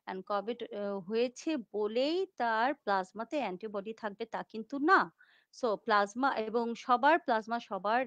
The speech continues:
আ, যতই group match হোক তার জন্য suitable হবে তা কিন্তু না। আর organ damage হয়ে গেলে plasma cannot do anything at all। সেই ক্ষেত্রগুলো কিন্তু মনে রাখতে হবে যে কোভিড এ কিন্তু কোনো specific treatment নেই। This is all a trials।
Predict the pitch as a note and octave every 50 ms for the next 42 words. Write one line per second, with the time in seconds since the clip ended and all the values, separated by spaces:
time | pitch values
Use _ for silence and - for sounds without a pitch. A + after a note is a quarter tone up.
0 | G#3+ - F3+ - - F#3+ F3 - F#3+ F#3 - - B3+ D4 D#4 A3+ - A3+ B3 B3
1 | _ - A3+ A3 G#3+ - - - G3+ A3+ D#4 _ _ _ - - - _ _ -
2 | - G#3 G3+ F#3+ - A#3 A#3 A#3+ - - - - C4+ - D4 C#4 B3 D#4 D4 A3
3 | - G3+ F3+ G3+ A3 A3 - G3 F3+ - - G3 G3+ G3+ G3+ A3 G#3+ G#3 F#3+ E3+
4 | F#3+ F#3 - - F3+ F3 F3+ F3+ G#3 A3 A#3 A#3+ C4+ D4 D4+ C#4+ D4+ D4+ D4+ D4+
5 | C#4+ - - - B3+ C4 G#3 A3 G3+ G3 G3 A#3 B3 _ - B3 A3 A#3 A3 -
6 | A#3 A#3 - F3+ E3+ F3+ F3+ - - F3+ E3+ E3+ E3+ - - E3+ E3+ E3+ E3+ -
7 | - F#3 E3+ D#3 E3+ - _ _ - - - - _ _ _ - - C4 C4+ B3+
8 | - D#4+ - - D#4+ C#4+ D#4+ C#4+ D4+ D4 - D4+ C#4 C#4 C#4 C4 C4+ D4 D4+ D#4+
9 | D#4 C4+ A3 - _ - F#3 F3+ F3+ E3 F3+ F3 - G3 _ - A3 A3 G#3+ C4
10 | A#3+ - D4+ C#4+ - C#4+ C4+ B3+ B3 - G#3 A3 C#4+ D#4 _ - - A#3+ A3+ A#3
11 | A#3 G#3+ G#3 C4+ E4+ - - _ _ _ - G3+ - - - - A3 A#3 B3 -
12 | - C#4+ - D4 C4+ _ - - A3+ G#3+ _ - A3+ A3+ A3 G#3+ A3+ A#3+ A#3 F#3+
13 | E3+ F3 F#3 F3 A3 A3 - - C4+ A#3+ - - - G#3 G#3 G#3+ A3 A#3 A#3 A3+
14 | A#3 - - - - A#3 A3 G#3+ F#3 E3+ D#3+ F3 -